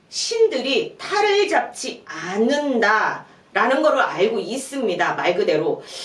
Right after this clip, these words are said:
어, 제가 예전에 영상에서 한번 동티에 관한 것을 한번 말한 적이 있습니다. 우리가 물건이든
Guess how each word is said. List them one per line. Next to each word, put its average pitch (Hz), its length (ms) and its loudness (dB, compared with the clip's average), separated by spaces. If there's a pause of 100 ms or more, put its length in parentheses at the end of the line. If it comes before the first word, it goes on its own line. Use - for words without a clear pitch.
(180)
어, 214 120 2
제가 262 300 4
예전에 254 500 2
영상에서 240 800 0
한번 247 300 -2
동티에 294 680 0
관한 262 340 0
것을 233 320 2
한번 233 220 0
말한 226 320 0
적이 202 220 -2 (100)
있습니다. 220 760 -2 (220)
우리가 196 480 0 (220)
물건이든 220 1200 0